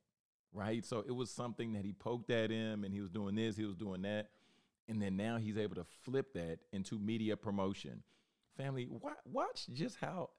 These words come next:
just watch how well Coach Prime, his marketing team,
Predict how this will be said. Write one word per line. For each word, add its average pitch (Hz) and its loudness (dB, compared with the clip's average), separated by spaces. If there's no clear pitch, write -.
just 330 -2
watch 165 -2
how 139 -2
well 117 2
Coach 123 -2
Prime, 98 0
his 104 -4
marketing 120 2
team, 110 -2